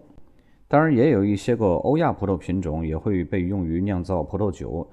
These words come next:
最广泛种植的品种呢，有雷司令、霞多丽、黑比诺和赤霞珠。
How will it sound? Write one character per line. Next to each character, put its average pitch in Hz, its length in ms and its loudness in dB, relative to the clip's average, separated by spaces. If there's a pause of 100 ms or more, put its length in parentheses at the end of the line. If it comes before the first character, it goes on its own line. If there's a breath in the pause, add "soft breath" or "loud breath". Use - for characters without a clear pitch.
(220 soft breath)
最 165 160 2
广 78 180 0
泛 135 160 2
种 113 220 0
植 98 160 0
的 135 80 2
品 92 180 -4
种 85 200 -4
呢， 82 120 -4
有 73 200 -4
雷 80 120 -2
司 - 160 -4
令、 127 280 0
霞 92 180 -6
多 101 140 -2
丽、 104 240 -4
黑 107 160 -2
比 76 160 -6
诺 95 280 -4 (200)
和 92 180 -2
赤 92 240 -4
霞 87 220 0
珠。 107 260 -2